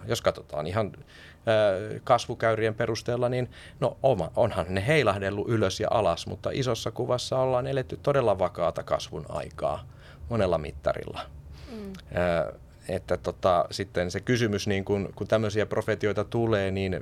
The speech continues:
Speaker 1: mikä on sitten se aikajänne? Että jos joku olisi lähtenyt, niin viisikymmentä vuotta on aika pitkä aika, että siinä on yhden ihmisen elämä jo mennyt,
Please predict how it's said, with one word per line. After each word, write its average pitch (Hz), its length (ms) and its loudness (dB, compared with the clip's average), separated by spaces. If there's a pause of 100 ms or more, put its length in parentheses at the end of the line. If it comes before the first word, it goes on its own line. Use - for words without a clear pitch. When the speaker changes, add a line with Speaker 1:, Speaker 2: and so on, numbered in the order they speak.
Speaker 1:
mikä 127 360 4
on 90 120 -4
sitten 87 260 -6
se 82 80 0
aikajänne? 80 520 0
Että 80 180 -4
jos 95 100 0
joku 113 200 0
olisi 107 160 2
lähtenyt, 113 380 0
niin 120 120 -4
viisikymmentä 90 440 0
vuotta 87 260 -2
on 120 60 4
aika 135 160 0
pitkä - 380 -2
aika, 127 220 2
että 95 100 -8
siinä 101 140 0
on 98 60 2
yhden 117 200 2
ihmisen 110 300 0
elämä 101 260 2
jo 98 100 0
mennyt, 98 380 0